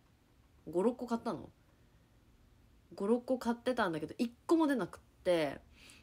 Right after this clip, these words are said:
で、じゃあ、ママが試しに一個買ってみるよって言って、で、中身のラムネをくれって言って、で、缶はもう何が出ても引き取ってって言って、あの、適当に取ったの。十個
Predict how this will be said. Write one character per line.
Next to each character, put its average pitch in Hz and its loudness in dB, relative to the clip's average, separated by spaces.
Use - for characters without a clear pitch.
で、 220 2
じ 220 2
ゃ 214 4
あ、 - 0
マ 302 6
マ 196 0
が 185 -4
試 226 0
し - -8
に 208 -2
一 247 -8
個 - -10
買 - -4
っ - -8
て 254 0
み 269 0
る 208 2
よ 160 2
っ - -10
て - -14
言 - -12
っ - -20
て、 170 0
で、 175 2
中 220 2
身 392 6
の 190 4
ラ 175 4
ム 226 4
ネ 262 4
を 247 2
く 220 0
れ 196 2
っ 196 -6
て - -8
言 180 -8
っ - -14
て、 151 -4
で、 220 -6
缶 339 4
は 269 8
も 196 0
う - 0
何 254 2
が 180 6
出 180 4
て 180 -4
も 147 -6
引 - -10
き - -12
取 226 2
っ - -
て - -4
っ 165 -4
て - -12
言 - -8
っ - -18
て、 - -4
あ 156 -6
の、 139 -10
適 - 2
当 302 4
に 311 6
取 311 2
っ - -20
た 180 2
の。 123 -8
十 202 4
個 196 4